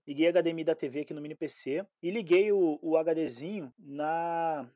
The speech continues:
na U S B três ponto zero aqui, ó. Esse mini P C tem quatro entradas U S B três ponto zero, isso é bem legal. E aqui na frente, ó, eu liguei esse donglezinho aqui, não tá nem encaixado agora, tá? Que é desse tecladinho com trackpad aqui, que facilita muito substituindo teclado e mouse.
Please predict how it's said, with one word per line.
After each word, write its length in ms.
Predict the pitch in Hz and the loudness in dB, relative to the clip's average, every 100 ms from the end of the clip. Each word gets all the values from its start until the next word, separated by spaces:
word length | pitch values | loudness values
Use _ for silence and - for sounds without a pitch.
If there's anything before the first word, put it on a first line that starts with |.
| - | -4
na 120 | 156 | 0
U 60 | 160 | 2
S 160 | 170 170 | 0 0
B 120 | 170 | 0
três 240 | 180 196 | 2 0
ponto 240 | - 185 190 | 0 -2 0
zero 240 | 165 175 | 2 2
aqui, 180 | 185 151 | 0 -2
ó. 100 | 139 | -2
Esse 180 | 135 165 | -2 -8
mini 120 | 190 | -2
P 120 | 196 | -2
C 100 | - | -2
tem 140 | 233 208 | -8 -6
quatro 680 | 240 262 262 269 226 165 - _ 185 | -4 -4 -6 -4 -4 -4 -10 _ -16
entradas 480 | 180 - 190 190 | -8 -2 0 0
U 80 | 185 | 0
S 160 | 190 170 | -2 -2
B 140 | 175 | -6
três 240 | 180 180 - | -4 -8 -8
ponto 240 | 175 180 | -10 -8
zero, 200 | 147 135 | -6 -6
isso 140 | - | -6
é 40 | 151 | -8
bem 120 | 180 | -8
legal. 340 | 196 131 110 - - | -6 -8 -10 -8 0
E 80 | 165 | 2
aqui 180 | - | 2
na 120 | 240 214 | -2 -2
frente, 440 | 202 233 233 - | -2 -2 -2 0
ó, 120 | 139 - _ - | -2 -4 _ -2
eu 120 | 170 | 0
liguei 300 | 196 175 185 | 4 6 6
esse 180 | 196 175 | 6 0
donglezinho 600 | 175 220 196 139 165 147 | -2 4 4 4 -6 -12
aqui, 280 | - 226 - - | -8 -8 -8 -16
não 140 | 143 | -20
tá 100 | 156 | -16
nem 120 | 156 | -12
encaixado 360 | 190 165 - 160 | -6 -4 -2 -2
agora, 240 | 139 151 | -2 -2
tá? 240 | 147 175 175 _ _ | -2 -4 -4 _ _
Que 200 | - 214 | -2 4
é 60 | 208 | 4
desse 380 | 156 233 233 247 | 6 2 2 0
tecladinho 600 | 233 - 226 - 190 202 | -2 0 -2 -2 -8 -14
com 80 | 202 | -6
trackpad 580 | - 190 - - 170 165 | -2 -2 -2 -4 -4 -4
aqui, 220 | - 185 | -10 -16
que 80 | 190 | -6
facilita 480 | 202 - 196 240 | -4 -4 -6 -6
muito 240 | 202 190 202 | -6 -8 -10
substituindo 580 | 202 196 - 202 190 196 | -12 -12 -10 -10 -10 -6
teclado 360 | 196 180 185 | -6 -4 -4
e 40 | 208 | -6
mouse. 360 | 151 135 - | -6 -6 -10